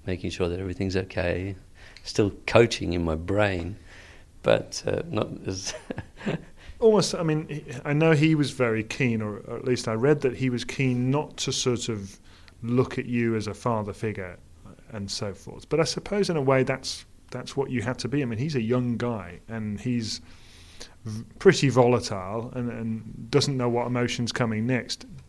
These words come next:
Speaker 2: Did th-, is that how you felt? Did you have to sort of steer him?
Speaker 1: <laughs> Steer him away from trouble, yes.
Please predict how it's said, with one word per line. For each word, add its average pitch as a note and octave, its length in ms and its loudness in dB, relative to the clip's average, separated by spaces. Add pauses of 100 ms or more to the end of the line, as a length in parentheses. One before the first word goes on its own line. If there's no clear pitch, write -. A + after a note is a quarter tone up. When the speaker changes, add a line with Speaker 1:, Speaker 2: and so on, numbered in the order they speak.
(240)
Speaker 2:
Did C3 160 -2
th-, D3 140 0
is B2+ 140 -2
that C#3+ 120 0
how C3 140 -2
you C3+ 260 2
felt? E3 340 -6
Did A2+ 160 -10
you A#2 100 -4
have B2+ 220 -6
to C3 100 -10
sort - 280 -6
of B2+ 160 -4 (1040)
steer B2+ 420 2
him? D3 240 -2 (720)
Speaker 1:
<laughs> G3+ 60 10 (1500)
Steer A#2 380 8
him G#2 120 8
away G2 260 8
from F2+ 240 -2
trouble, G2 420 2
yes. F2+ 500 4